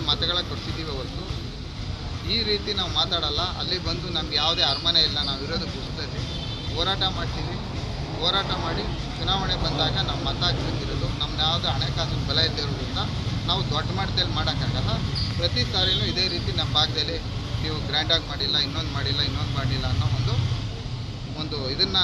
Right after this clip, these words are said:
ನಮ್ಮ ಮೇಲೆ ಹೇಳ್ತಾ ಇರ್ತಾರೆ, ಗೂಬೆ ಕೂರಿಸುವಂಥ ಕೆಲಸನ ಅಂತೇಳಿ ನೋವಾಗಿ ನನಗೆ ಅವತ್ತು ಅಧ್ಯಕ್ಷರ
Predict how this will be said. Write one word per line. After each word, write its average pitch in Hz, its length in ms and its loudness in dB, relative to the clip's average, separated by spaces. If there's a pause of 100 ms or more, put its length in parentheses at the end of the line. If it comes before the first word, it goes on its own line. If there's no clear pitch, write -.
ನಮ್ಮ 147 200 2
ಮೇಲೆ 156 140 2 (120)
ಹೇಳ್ತಾ 151 280 0
ಇರ್ತಾರೆ, 127 280 -6 (360)
ಗೂಬೆ 170 200 -2
ಕೂರಿಸುವಂಥ 135 460 -4 (100)
ಕೆಲಸನ 135 300 -6 (500)
ಅಂತೇಳಿ 175 380 2 (120)
ನೋವಾಗಿ 175 500 0
ನನಗೆ 143 240 -6 (1080)
ಅವತ್ತು 170 300 0
ಅಧ್ಯಕ್ಷರ 175 360 -2